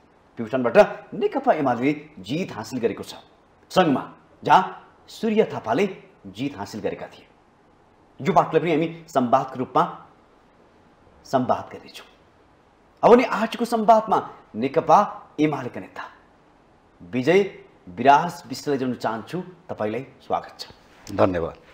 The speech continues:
Speaker 1: अब संवाद हामीले यो गर्दै गर्दाखेरि अहिले सत्ता गठनभित्र सरकार निर्माणको लागि समझदारी संवाद भइरहेको छ र आज अन्तिम समय पनि अपराह्न पाँच बजे सकिँदैछ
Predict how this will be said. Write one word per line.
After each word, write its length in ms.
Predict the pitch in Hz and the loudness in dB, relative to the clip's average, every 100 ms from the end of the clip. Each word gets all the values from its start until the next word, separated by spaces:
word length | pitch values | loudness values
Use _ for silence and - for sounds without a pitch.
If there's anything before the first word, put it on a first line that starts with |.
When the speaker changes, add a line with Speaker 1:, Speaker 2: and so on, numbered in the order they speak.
| _ _ - - _ - _ _ - | _ _ -20 -20 _ -20 _ _ 2
Speaker 1:
अब 100 | 180 | 4
संवाद 560 | 190 165 143 120 - | 2 0 2 0 -6
हामीले 280 | - 113 143 | -8 -2 2
यो 60 | 135 | 2
गर्दै 280 | 127 117 139 | 2 2 2
गर्दाखेरि 420 | 123 104 - 127 | 2 0 -2 -2
अहिले 480 | 113 208 214 - - - | 4 4 2 -6 -18 -20
सत्ता 360 | - 147 139 147 | -8 -6 0 0
गठनभित्र 440 | 135 131 123 104 | 0 -2 -4 -4
सरकार 400 | 110 127 110 123 | -4 -4 0 0
निर्माणको 420 | 110 107 98 - 95 | 0 -4 -4 -4 -4
लागि 240 | 104 170 - - - _ - | -4 -10 -14 -20 -20 _ -14
समझदारी 640 | - 120 117 - 98 143 - _ _ | -6 -4 -4 -2 -2 -2 -12 _ _
संवाद 440 | - 113 107 101 | -4 -2 0 -2
भइरहेको 360 | 85 80 - - | -6 -16 -20 -18
छ 120 | - - _ _ _ _ _ _ - | -18 -20 _ _ _ _ _ _ 0
र 40 | |
आज 640 | - 165 185 190 233 233 - - _ _ _ _ _ _ | 2 4 4 8 8 8 -10 -20 _ _ _ _ _ _
अन्तिम 420 | 165 170 185 196 202 | 2 2 -2 -4 -6
समय 400 | - 123 110 95 | -8 -6 -4 -6
पनि 260 | - - _ _ _ _ _ _ _ _ - | -10 -20 _ _ _ _ _ _ _ _ -2
अपराह्न 300 | 135 156 151 | 4 6 4
पाँच 360 | 147 135 143 - | 2 0 0 -4
बजे 400 | 123 175 175 - | -2 -2 -2 -16
सकिँदैछ 560 | - 170 - 107 - | -6 -6 -4 -8 -10